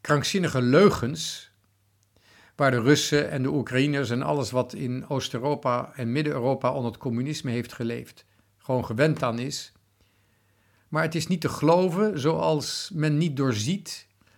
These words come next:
wat een krankzinnige leugens zijn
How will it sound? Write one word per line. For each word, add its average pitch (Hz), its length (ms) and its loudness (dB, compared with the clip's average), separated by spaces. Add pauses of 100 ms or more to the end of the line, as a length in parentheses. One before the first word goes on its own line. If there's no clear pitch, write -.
(440)
wat 156 160 -4
een 143 120 -2
krankzinnige 151 640 -2
leugens 143 560 -2
zijn 147 380 -8